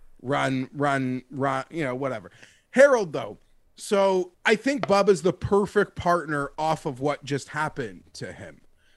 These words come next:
Because that's a South Carolina event. He's talked about the Heritage being, like, his fifth major for him personally. And he probably a bit of a down, although always hyper positive guy. I think coming out the next week with Bubba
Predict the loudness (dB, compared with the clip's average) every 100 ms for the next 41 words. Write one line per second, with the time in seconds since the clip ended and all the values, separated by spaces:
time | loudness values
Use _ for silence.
0 | -10 -4 -4 -4 -4 -4 -4 -4 2 2
1 | 2 2 2 2 2 0 -2 -2 -2 -6
2 | -12 -12 -4 -2 0 -2 0 -2 0 0
3 | 0 0 -4 -6 -4 -4 -4 -6 -6 -8
4 | -10 -4 0 0 -4 -6 -4 -4 -4 -4
5 | -2 -2 -4 -12 _ -10 -4 -2 -2 0
6 | 0 0 0 0 0 0 0 0 -6 -20
7 | _ _ -2 0 0 0 -2 2 4 6
8 | 4 4 0 _ _ -6 0 2 2 2
9 | 4 4 4 0 -6 -4 -4 0 2 2
10 | 2 -4 -8 -16 _ _ -4 -2 -4 -6
11 | -4 -4 -6 -6 -4 -6 -4 -6 -2 -4
12 | -4 -4 -2 0 -2 -2 -4 -2 -4 -6
13 | -8 -4 -6 -2 -2 2 4 4